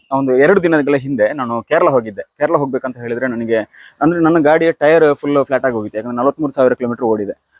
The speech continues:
ಆ, ನಾನು ಲಾಸ್ಟ್ ಒಂದು ವಿಡಿಯೋದಲ್ಲಿ ಹೇಳಿದ್ದೆ, ಅಂದ್ರೆ ಇನ್ಶೂರೆನ್ಸ್ ಕ್ಲೈಮ್ ಮಾಡಿಸ್ಲಿಕ್ಕೆ ಇದೆ ಅಂತ ಹೇಳುವಂತ. But ನನಗೆ ಇಡ್ಲಿಕ್ಕೆ ಟೈಮ್ ಸಿಕ್ಕಿರ್ಲಿಲ್ಲ. But ನೆಕ್ಸ್ಟ್ ವೀಕ್ ಅಲ್ಲಿ ಇಡ್ಬೇಕಂತ ಒಂದು ಪ್ಲಾನ್ ಮಾಡ್ತಾ ಇದ್ದೇನೆ. ಆ, ಅದಕ್ಕಿಂತ ಇಲ್ಲಿ ತಗೊಂಡು ಹೋಗಿದ್ದೆ ಶೋರೂಮ್ ಹತ್ರ. But ನನಗೇನೋ ಅವತ್ತು ಸ್ವಲ್ಪ ಬ್ಯುಸಿ ಆದ ಕಾರಣ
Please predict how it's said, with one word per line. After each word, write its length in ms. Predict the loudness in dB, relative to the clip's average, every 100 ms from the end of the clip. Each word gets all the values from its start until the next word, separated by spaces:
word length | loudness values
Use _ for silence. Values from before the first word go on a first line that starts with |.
| _
ಆ, 100 | -2
ನಾನು 160 | 0 2
ಲಾಸ್ಟ್ 240 | 2 0
ಒಂದು 140 | 0 0
ವಿಡಿಯೋದಲ್ಲಿ 340 | 2 4 2
ಹೇಳಿದ್ದೆ, 360 | 2 0 0 0
ಅಂದ್ರೆ 440 | 2 2 2 2
ಇನ್ಶೂರೆನ್ಸ್ 440 | -2 0 0 -2
ಕ್ಲೈಮ್ 240 | 0 2 4
ಮಾಡಿಸ್ಲಿಕ್ಕೆ 420 | 2 -2 -8 -6
ಇದೆ 100 | -4
ಅಂತ 140 | -4
ಹೇಳುವಂತ. 220 | -6 -12 -4
But 200 | -4 0
ನನಗೆ 200 | 2 2 0 _
ಇಡ್ಲಿಕ್ಕೆ 320 | -6 -2 -2
ಟೈಮ್ 360 | 0 0 0 -2
ಸಿಕ್ಕಿರ್ಲಿಲ್ಲ. 420 | -8 -4 -2 -2
But 220 | -4 -6
ನೆಕ್ಸ್ಟ್ 220 | -8 -6 -4
ವೀಕ್ 100 | 0
ಅಲ್ಲಿ 120 | 0
ಇಡ್ಬೇಕಂತ 340 | 0 -2 -4
ಒಂದು 120 | -8
ಪ್ಲಾನ್ 200 | -6 -4
ಮಾಡ್ತಾ 220 | -4 -4 -4
ಇದ್ದೇನೆ. 280 | -6 -8 -14 _ -20 _ -6
ಆ, 60 | -2 0 0
ಅದಕ್ಕಿಂತ 520 | -4 _ -4 -2 2 2
ಇಲ್ಲಿ 120 | 2
ತಗೊಂಡು 240 | 2 4
ಹೋಗಿದ್ದೆ 300 | 2 2 0
ಶೋರೂಮ್ 260 | 0 0 -2
ಹತ್ರ. 120 | -4
But 180 | -4 -4
ನನಗೇನೋ 320 | -2 0 2
ಅವತ್ತು 240 | 2 0
ಸ್ವಲ್ಪ 180 | -10 -10
ಬ್ಯುಸಿ 240 | -6 0 2
ಆದ 100 | 2
ಕಾರಣ 300 | 0 -2